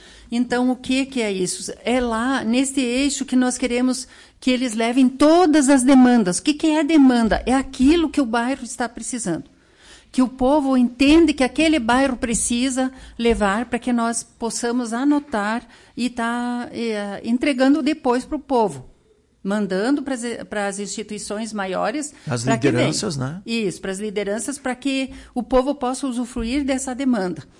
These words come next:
Speaker 1: Então, é tudo aquilo que o suas oferece. O suas é um, um, uma grande,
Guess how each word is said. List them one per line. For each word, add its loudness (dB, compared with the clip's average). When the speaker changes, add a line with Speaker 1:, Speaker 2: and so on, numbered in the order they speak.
Speaker 1:
Então, -2
é -6
tudo -2
aquilo -2
que -6
o -2
suas -2
oferece. -8
O -8
suas -6
é -6
um, -6
um, -2
uma 0
grande, -4